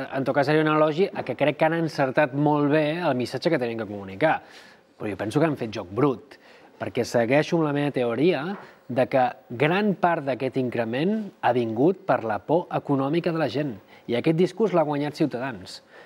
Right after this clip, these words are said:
Ciutadans ha estat llançant una sèrie de missatges sobre la fragilitat de la, de la economia catalana per culpa del procés, com si no fos culpa tot el que ells fan,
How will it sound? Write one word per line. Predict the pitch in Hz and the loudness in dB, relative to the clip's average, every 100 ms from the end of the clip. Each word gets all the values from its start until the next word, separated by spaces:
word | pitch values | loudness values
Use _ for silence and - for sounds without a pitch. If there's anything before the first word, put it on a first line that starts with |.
| - | -12
Ciutadans | - 120 113 127 180 202 - | -2 0 4 4 4 2 -6
ha | - | -8
estat | 120 135 | -2 0
llançant | 131 135 170 170 - | 0 0 0 0 0
una | 151 160 180 | 2 4 2
sèrie | 170 185 165 160 | 2 0 2 2
de | |
missatges | 151 143 185 - 110 98 - _ _ - _ - | 0 0 0 0 -4 -6 -14 _ _ -20 _ -16
sobre | - 143 135 | -2 2 2
la | |
fragilitat | 127 139 123 135 131 123 151 156 - - - - - | 2 0 2 2 2 2 2 2 -2 -20 -20 -20 -8
de | 120 123 | 0 2
la, | 117 117 113 107 104 101 - | 2 2 0 0 -2 -6 -10
de | 127 120 120 | -6 0 2
la | 117 113 110 107 107 127 | 2 0 0 -2 -2 -4
economia | - 120 117 135 143 | 0 0 2 2 2
catalana | 131 123 123 147 160 120 | 2 2 4 4 2 0
per | 117 110 | -2 0
culpa | 139 127 135 | 0 2 0
del | 117 | 0
procés, | 117 113 185 147 - - - - - - | -2 0 0 0 -8 -20 -20 -20 -20 -2
com | 160 143 | 0 2
si | 151 | 2
no | 175 | 4
fos | 202 185 | 2 2
culpa | 220 - 175 | 0 0 -2
tot | 156 | 0
el | 147 135 | 0 0
que | 123 | -2
ells | 120 - | -2 -2
fan, | 226 | 0